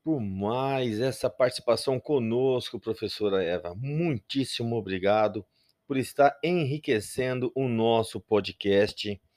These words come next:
Agradeço aos mais de oito mil ouvintes na nossa plataforma, que foram todos atendidos, tirando dúvidas. Muitíssimo obrigado.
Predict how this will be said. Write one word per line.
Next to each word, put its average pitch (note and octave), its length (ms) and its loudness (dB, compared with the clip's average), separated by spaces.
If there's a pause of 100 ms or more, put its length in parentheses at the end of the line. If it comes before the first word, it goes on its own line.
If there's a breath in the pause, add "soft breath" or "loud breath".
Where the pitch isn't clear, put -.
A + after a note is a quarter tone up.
(280 loud breath)
Agradeço C3 640 2
aos A#2 260 0
mais B2+ 360 0
de A#2 240 -6
oito D3 420 2
mil C#3+ 260 0
ouvintes B2+ 1080 -2
na C3+ 160 0
nossa B2 380 0
plataforma, A2 960 0 (640 loud breath)
que D#3 140 -4
foram D#3 500 0 (100)
todos D3 460 2
atendidos, A2 800 -2
tirando A#2+ 500 -2
dúvidas. A2+ 800 2
Muitíssimo C3+ 920 -2
obrigado. G2+ 680 2